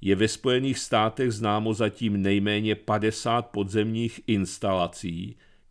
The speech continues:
které by si zasloužily označení podzemní města a které jsou financovány z takzvaných černých rozpočtů.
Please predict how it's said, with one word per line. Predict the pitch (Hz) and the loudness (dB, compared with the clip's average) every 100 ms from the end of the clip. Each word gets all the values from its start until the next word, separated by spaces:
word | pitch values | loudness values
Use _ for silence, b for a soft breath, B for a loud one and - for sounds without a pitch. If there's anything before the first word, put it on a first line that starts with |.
| - | -20
které | - - 101 117 127 | -4 4 6 6 4
by | 160 | 0
si | - 151 | 0 -2
zasloužily | 110 113 - 160 151 123 113 95 | 0 0 0 0 0 2 2 2
označení | - 104 110 117 - 131 127 | 2 0 0 -2 -2 -4 -2
podzemní | 120 117 110 123 123 98 | -2 -2 2 2 2 0
města | 90 87 - - 95 104 120 - _ _ _ | 2 -2 -4 -8 -6 -6 -10 -20 _ _ _
a | 98 | -4
které | - - 110 107 | -4 0 4 4
jsou | 127 131 120 101 | 4 2 4 2
financovány | - 101 107 113 - 117 117 117 117 113 | 2 2 2 0 0 2 4 2 0 -2
z | - | -2
takzvaných | 110 107 101 107 110 110 - - | 0 0 0 -2 0 -2 -4 -6
černých | 110 101 110 110 - | 0 0 0 -2 -2
rozpočtů. | 113 - - 117 - - - | -4 -4 -4 -4 -6 -12 -14